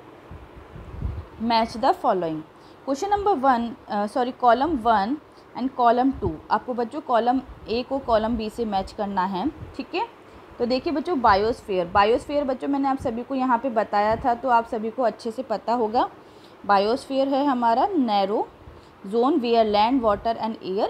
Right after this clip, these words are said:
it interact। Atmosphere, atmosphere blanket of air which surround the earth। Hydrosphere, hydrosphere domain of water and environment are surroundings। Okay student,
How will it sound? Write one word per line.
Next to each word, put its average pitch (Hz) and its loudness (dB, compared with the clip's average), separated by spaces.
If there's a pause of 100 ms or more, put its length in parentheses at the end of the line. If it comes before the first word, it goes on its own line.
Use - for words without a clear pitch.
it - -6
interact। 208 0 (280)
Atmosphere, 247 0 (800)
atmosphere 294 2 (100)
blanket 220 -2
of 269 2 (120)
air 226 2
which 277 -4
surround 220 0
the 370 4 (120)
earth। - -6 (540)
Hydrosphere, 285 2 (300)
hydrosphere 240 0 (760)
domain 214 0
of 240 -2 (120)
water 190 2 (440)
and 208 -4
environment 208 2 (280)
are 202 0
surroundings। 151 -6 (680)
Okay 254 -4
student, 311 -2